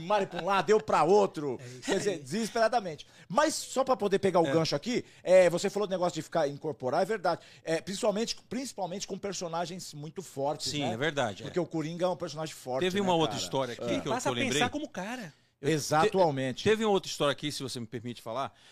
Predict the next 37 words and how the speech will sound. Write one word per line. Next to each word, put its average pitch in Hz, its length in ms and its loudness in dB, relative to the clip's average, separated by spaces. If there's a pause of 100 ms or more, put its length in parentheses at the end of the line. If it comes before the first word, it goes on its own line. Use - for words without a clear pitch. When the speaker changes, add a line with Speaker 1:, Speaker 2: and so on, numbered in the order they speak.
(120)
Speaker 3:
Quando 170 220 2
eu, 151 220 4
eu, 139 60 -2
mora, 131 280 0
eu 120 120 -4
fazia 113 240 -6
o 113 40 -6
teatro 113 340 -4
aqui 117 160 -12
em - 20 -8
noventa 110 300 -8
e 104 60 -12
sete, 113 160 -10
noventa 107 280 -12
e 107 40 -8
oito, 123 360 -8 (300)
né? 117 180 -10 (220)
Com 107 120 -14
o - 20 -12
Fabrício 101 360 -10
Cavalcante, 98 720 -12
é, 92 60 -18
Chico - 220 -16
Cavalcante, 101 500 -10 (500)
é, 123 220 -2
a - 80 -6
gente 139 220 -6
foi 151 160 -4
fazer 143 340 -2
um 151 140 -2
exercício, 143 600 -4 (160)
Speaker 1:
Ah. 98 240 -10 (460)
Speaker 3:
é, 110 760 -6
laboratório, 143 540 -2
na 104 60 -10
verdade, 98 400 -10
né? 127 160 -12